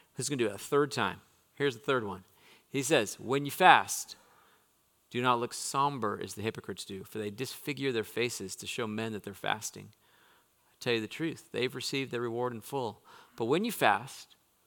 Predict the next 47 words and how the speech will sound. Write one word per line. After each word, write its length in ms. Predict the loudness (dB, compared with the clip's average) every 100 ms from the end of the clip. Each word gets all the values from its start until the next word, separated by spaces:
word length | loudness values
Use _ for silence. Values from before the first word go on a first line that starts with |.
| _
put 120 | -4 2
oil 300 | 4 4 2
on 100 | -2
your 100 | -6
head 200 | -8 -8
and 80 |
wash 260 | -4 -4 -6
your 60 | -6
face, 500 | -4 -4 -6 -12 -14 -20 -20 _ -20
so 180 | -12 -6
that 120 | -4
it 20 |
will 80 | -2
not 240 | -4 -4
be 160 | -6 -8 _ _ 6
obvious," 720 | 6 6 2 -4 -4 -8 -8
I 40 | -6
guess 180 | -6
it's 100 | -8
key, 340 | -4 -4 -4 -10 -20 -20 0
"obvious 460 | 4 4 2 -2 -2
to 100 | -4
men 240 | -2 -2
that 80 | -4
you 160 | -6 -8
are 80 | -8
fasting, 500 | -10 -10 -10 -10 -8
but 100 | -6
only 200 | -6 -6
to 100 | -8
your 80 |
Father 500 | -2 2 2 0 -8 -14
who's 220 | -12 -10
unseen. 760 | -8 -8 -8 -8 -8 -12 -16 -20 _ _ _ _ _ -12
And 100 | -10
your 100 | -10
Father 580 | -2 4 6 6 0 -4
who 120 | -8
sees 340 | -6 -4 -6
what 120 | -8
is 100 | -10
done 220 | -10 -10 -10
in 60 |
secret 520 | -10 -8 -8 -10 -10
will 220 | -10 -12 -8
reward 380 | -8 -6 -8
you." 220 | -10 -16